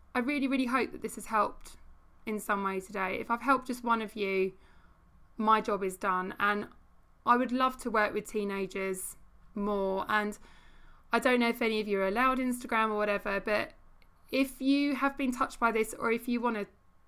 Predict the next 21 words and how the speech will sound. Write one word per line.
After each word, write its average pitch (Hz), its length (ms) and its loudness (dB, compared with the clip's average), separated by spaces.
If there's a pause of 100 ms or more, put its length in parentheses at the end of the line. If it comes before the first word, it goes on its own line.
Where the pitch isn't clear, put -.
(200)
talk 302 300 0
about 254 300 4
anything 233 500 -2
or 190 300 0 (260)
let 254 300 0
me 254 120 2
know 220 400 4 (440)
how 269 240 6
you 247 220 2
have 247 100 2
found 208 320 2
this, 190 200 -6
whether 202 260 2
it's - 240 -6 (260)
through 240 260 0
your 202 160 2
mum's 269 320 4
Instagram 254 400 0
account 226 340 -4
or 214 60 -8
whatever, 208 480 0